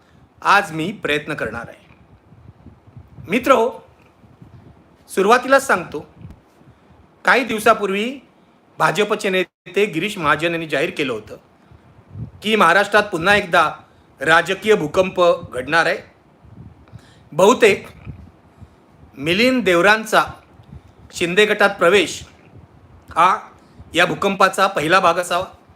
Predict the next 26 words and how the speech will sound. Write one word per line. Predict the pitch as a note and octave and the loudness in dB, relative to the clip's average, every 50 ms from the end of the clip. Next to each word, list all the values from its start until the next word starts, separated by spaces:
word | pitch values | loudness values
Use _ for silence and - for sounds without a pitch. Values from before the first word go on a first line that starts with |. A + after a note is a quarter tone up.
| _ _ _ _ _ _ _ _ _ _ - | _ _ _ _ _ _ _ _ _ _ -2
आणखी | C#3+ D#3 E3 D#3+ - C4 C4 | -2 0 0 0 -2 -2 2
काही | - B3 A3 A3+ A#3 | 2 2 2 2 2
काँग्रेसचे | - G#3 F3+ F3+ F#3+ G3+ G3 - G3+ F#3 | 0 0 2 2 0 -2 -2 -2 -2 0
नेते, | F3+ F#3 F3+ F3+ - F#3 F3 F3 F3+ F3+ F3 - - - _ _ _ - - | 0 0 0 0 0 0 0 0 -2 -6 -10 -16 -20 -20 _ _ _ -16 -12
शिवसेनेचे | - - F3+ F3 F#3+ G3+ G3 G3+ G3+ G3+ G3+ G#3 G3+ | -6 -2 0 0 0 0 0 -2 -2 -2 -2 -4 -4
छोटे | - F3+ F3 F#3 F#3+ | -4 -4 -2 -2 0
नेते, | F#3 F#3 F#3 F#3 F3+ F#3 F3 | 0 0 -2 -2 -4 -4 -4
मोठे | E3 E3 E3+ - F3+ F3+ | -6 -6 -4 -4 -2 -2
नेते, | E3 D#3+ - D#3+ D3+ | -2 -2 -2 -4 -6
म्हणजे | C#3+ D#3 - G#3+ C4 - - - - - - - - _ - | -6 -2 2 2 2 2 0 -6 -16 -20 -20 -20 -14 _ -6
उद्धव | F#3 F3+ A#3+ C4+ | 2 4 4 6
ठाकरेंच्या | C#4 - G3+ - F#3 F3+ - F3+ E3+ | 6 2 -2 -2 -6 -6 -6 -6 -4
शिवसेनेचे | - E3+ E3 D#3+ F3 D#3+ D#3+ D#3+ E3 D#3 - | -2 -4 -2 -2 -4 -6 -6 -6 -8 -8 -8
छोटे | C#3+ - D#3 | -8 -6 -6
मोठे | C#3+ C#3+ C3+ B2 C#3 | -6 -6 -8 -8 -8
नेते | C3 C3 A#2+ - F3 G#3+ - - - _ - _ _ - - - - - - - | -8 -8 -8 -8 -8 -10 -10 -12 -18 _ -20 _ _ -20 -18 -18 -18 -20 -20 -4
हे | - F#3 G3+ A3+ C#4 C#4+ - - - - _ _ _ _ _ _ _ _ _ - - - - _ _ _ _ - _ _ _ _ - - - - - | 2 4 6 6 4 2 -4 -14 -20 -20 _ _ _ _ _ _ _ _ _ -20 -20 -20 -20 _ _ _ _ -20 _ _ _ _ -20 -20 -20 -20 -14
भाजपमध्ये | D3+ B2+ C#3 D#3+ D#3 D#3+ G#3+ G#3 A3 G#3 F#3 F3+ D#3+ D#3+ F#3 G#3 | -4 -2 0 0 0 0 0 0 0 0 0 0 0 2 0 0
किंवा | G#3 - F3 F3 F3+ | 0 -2 -2 -2 -2
शिंदे | F3 - D#3 D3+ E3 F#3 | -2 -2 -4 -4 -2 -2
गटात | D#3+ D#3+ - D#3+ | -2 -2 -2 -2
सामील | D3+ - - C#3+ C3+ D#3 E3+ D3+ | -2 -2 -2 -2 -2 -2 -4 -4
होतील | C3+ C3+ - - D#3 - - - _ _ - - - - - | -6 -6 -10 -12 -14 -14 -16 -20 _ _ -20 -20 -20 -12 -10
असंही | C3 C3 - F#3+ G3 G#3 | -10 -2 2 2 2 2
बोललं | E3+ E3+ E3 D#3 D#3 | 2 0 0 2 0
जातंय. | D#3 - C#3+ C3+ - - D3+ E3+ | 0 0 -2 -2 -4 -6 -12 -14